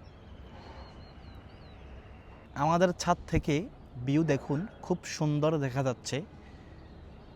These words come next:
পশ্চিম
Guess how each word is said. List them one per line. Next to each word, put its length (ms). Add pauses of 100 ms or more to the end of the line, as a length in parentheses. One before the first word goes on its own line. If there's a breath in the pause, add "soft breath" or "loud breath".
(1900)
পশ্চিম 380